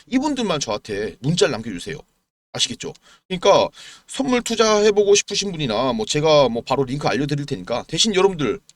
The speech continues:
돈 벌면 어떻게 돼요? 다 돈은 제가 벌게 도와드릴 수 있어요. 하지만 돈 벌면은 여러분들이 저한테 이제 후원해 주셔야 돼요. 저도 여러분들 돈 벌어드리는데 후원 안 해주시면요, 바로 그분 자를 거예요.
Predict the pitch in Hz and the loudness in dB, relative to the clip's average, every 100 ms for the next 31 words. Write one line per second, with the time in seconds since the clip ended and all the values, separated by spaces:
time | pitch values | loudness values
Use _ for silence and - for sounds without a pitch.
0 | _ _ _ _ _ _ _ - 170 202 | _ _ _ _ _ _ _ -6 -4 2
1 | 262 240 127 - 147 104 - 190 - 208 | 2 4 0 -2 -4 -4 -2 -2 2 4
2 | 262 226 165 170 156 151 160 151 - 104 | 4 4 2 -2 2 2 2 -6 -6 -8
3 | 151 _ - 208 220 247 262 _ - _ | -8 _ -6 -2 4 2 2 _ -20 _
4 | - 160 180 240 160 185 123 175 170 135 | -6 -2 2 2 2 0 -2 -2 -6 0
5 | 139 170 139 131 262 262 247 254 254 262 | 0 0 -6 -6 2 2 2 -2 -4 -2
6 | 214 135 151 165 196 202 170 151 107 - | -2 -2 -4 -4 2 2 2 -4 -6 -12
7 | - - 180 220 202 165 202 208 208 208 | -20 2 2 2 -2 -2 -2 4 6 8
8 | 202 196 185 160 156 196 - 240 233 127 | 8 6 4 0 2 2 2 0 2 2
9 | 180 180 156 160 190 - 175 170 190 - | 0 -2 0 -2 -2 -2 -2 -8 -6 -2
10 | 247 - 135 117 170 - | -2 -2 -4 0 0 0